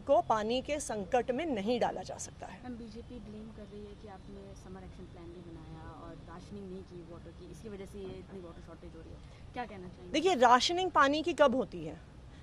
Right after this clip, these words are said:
Speaker 1: जब आपका what is the summer action plan, कि जो consumption बढ़ी है, उस consumption को हमारे existing water supply में कैसे meet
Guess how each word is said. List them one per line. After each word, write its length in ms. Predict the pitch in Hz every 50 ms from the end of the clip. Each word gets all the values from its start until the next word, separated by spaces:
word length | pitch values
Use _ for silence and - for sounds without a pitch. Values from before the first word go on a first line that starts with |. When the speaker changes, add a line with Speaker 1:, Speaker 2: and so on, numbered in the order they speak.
| - -
Speaker 1:
जब 280 | 170 - 285 339 349
आपका 680 | 349 302 269 262 262 - - - 285 285 311 330 349 349 - - - - - - - - 185
what 160 | 180 226 254
is 140 | 247 330 330
the 120 | 285 339 339
summer 320 | - 302 240 233 240 247 233 214
action 220 | - - - 233 196 165
plan, 260 | - 170 156 - - - - - - - - - - - - - -
कि 100 | 311 320
जो 300 | 247 180 208 302 349 392
consumption 760 | 381 - 285 254 226 208 240 240 247 262 - - 381 403 403 381
बढ़ी 440 | 254 214 202 208 226 226 285 285 294
है, 320 | 190 202 180 160 - - - - - - - -
उस 160 | - 392 -
consumption 720 | - - 294 269 247 226 220 254 240 240 226 - 339 330 349
को 100 | - 349
हमारे 520 | 339 311 277 233 233 226 214 226 254 302
existing 760 | 320 285 262 254 214 180 175 190 247 - - - 330 330 339 311
water 380 | 240 226 214 208 208 269 277
supply 420 | 262 - 269 240 - 233 233 254 285
में 120 | 339 370
कैसे 280 | - 359 339 - 359 311
meet 180 | 240 196 165